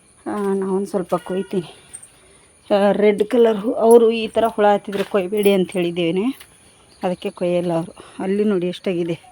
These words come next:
already. ಇಲ್ಲಿ ನೋಡಿ,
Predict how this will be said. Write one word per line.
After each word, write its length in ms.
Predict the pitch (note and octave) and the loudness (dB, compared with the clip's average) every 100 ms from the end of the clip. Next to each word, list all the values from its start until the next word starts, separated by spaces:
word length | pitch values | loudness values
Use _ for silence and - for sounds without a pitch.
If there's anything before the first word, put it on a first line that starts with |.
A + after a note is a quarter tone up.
| - - - _ F5+ _ - _ _ _ _ _ _ | -20 -20 -20 _ -20 _ -20 _ _ _ _ _ _
already. 460 | F3+ E3+ D#3+ E3 C#3+ - _ - - _ _ _ _ _ - _ - _ _ _ - - - _ - _ _ _ _ _ _ - - - - - - - - - - - _ _ _ _ _ _ _ _ _ _ _ | -6 -4 -6 -14 -18 -20 _ -20 -20 _ _ _ _ _ -20 _ -20 _ _ _ -20 -20 -20 _ -20 _ _ _ _ _ _ -20 -20 -20 -20 -20 -20 -18 -20 -20 -20 -20 _ _ _ _ _ _ _ _ _ _ _
ಇಲ್ಲಿ 160 | G3+ G#3 G#3 | -8 -6 -4
ನೋಡಿ, 220 | F#3+ | -4